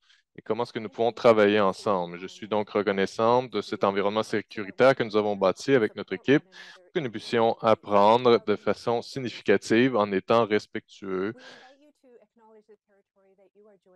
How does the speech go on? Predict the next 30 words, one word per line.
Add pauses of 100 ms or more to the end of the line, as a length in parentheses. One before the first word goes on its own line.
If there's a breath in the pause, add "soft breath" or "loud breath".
(140)
Alors,
je
suis,
vous
encourage
donc
à
reconnaître
le
territoire
sur
lequel
vous
vous
trouvez
dans
le
clavardage.
Moi,
je
suis,
euh,
de,
sur
le
territoire
de
la
nation
algonquienne